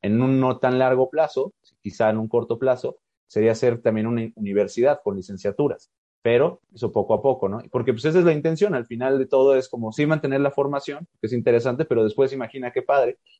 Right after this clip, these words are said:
tener formación, y después de la formación ya te estoy como medio formando tantito, y después ya te meto en la universidad a, a que te, te, una situación inmersiva. Y ahí el programa es diferente, porque, pues, ya son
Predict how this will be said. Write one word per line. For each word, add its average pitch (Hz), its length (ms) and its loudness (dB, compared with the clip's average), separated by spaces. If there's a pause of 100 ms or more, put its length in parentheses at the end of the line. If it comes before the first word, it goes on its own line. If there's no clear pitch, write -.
tener 117 220 2
formación, 117 720 0 (160)
y 110 80 -4
después 117 260 0
de 151 80 6
la 139 100 4
formación 131 580 -4
ya 127 100 4
te 131 60 -2
estoy 139 200 -6
como 139 180 -4
medio 113 200 0
formando 123 360 -2
tantito, 139 420 -4
y 151 60 2
después 117 220 0
ya 117 140 2
te 117 80 2
meto 120 220 2
en 131 40 4
la 123 40 -2
universidad 110 520 0
a, 101 120 0 (200)
a 101 120 -6
que 104 120 -2
te, 95 500 0 (180)
te, 92 340 -2 (180)
una 117 280 0
situación 117 380 -4
inmersiva. 127 520 -2 (380)
Y 107 80 -2
ahí 110 120 4
el 123 120 0
programa 135 420 4
es 123 100 0
diferente, 156 600 0
porque, 202 220 -8
pues, 101 180 -8
ya 110 160 4
son 117 260 -4